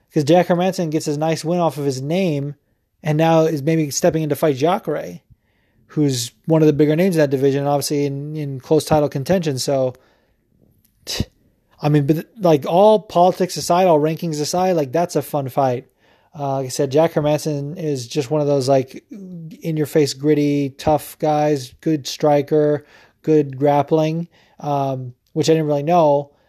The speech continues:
until I saw him kinda control Talis Ladies a little bit and submit David Branch, who's a legit B J J black belt. So, like, I, I don't think you can do that to Jacare, though. Like, like, yes, David Branch is a Renzo Gracie black belt, but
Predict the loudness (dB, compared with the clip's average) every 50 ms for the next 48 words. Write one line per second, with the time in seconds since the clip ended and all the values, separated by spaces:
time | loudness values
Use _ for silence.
0 | _ -16 -10 -4 -2 0 0 0 0 0 0 0 0 -2 -4 -2 -2 -2 -2 -4
1 | -6 -8 -8 -2 0 0 0 0 0 0 0 0 0 0 0 0 0 2 0 0
2 | 0 0 0 0 -2 0 0 0 -2 -2 -4 -6 -4 -2 -2 -2 -4 -6 -4 -4
3 | -4 -2 -2 -2 -4 -4 0 2 2 2 2 0 0 2 2 2 2 2 0 -2
4 | -4 -6 -12 -14 _ _ _ _ _ _ -4 0 0 2 0 0 -2 -6 -6 -4
5 | -2 -2 0 2 2 2 2 2 0 -2 -2 -2 0 0 0 2 2 2 0 0
6 | -2 -4 -4 -4 -6 -6 -4 -2 -2 -2 -2 -4 _ _ _ _ _ _ _ _
7 | _ _ _ _ _ _ _ _ _ _ _ -14 -6 0 2 2 2 2 0 -6
8 | -20 -20 -20 _ _ _ _ _ _ _ _ _ -14 -10 -8 -2 0 2 2 4
9 | 4 2 0 0 0 0 2 2 2 0 0 -4 -4 -2 -2 -2 -2 -2 -4 -4
10 | -4 -4 -4 -4 -4 -6 -8 -10 -12 _ _ _ -8 -8 -8 -6 -4 0 2 2
11 | 4 4 4 2 2 4 2 0 -2 -2 -2 -2 -2 -2 -2 -4 -6 -4 -4 -4
12 | -2 -2 0 0 0 0 0 -2 -2 0 2 2 2 0 2 2 2 2 4 2
13 | 0 -2 -4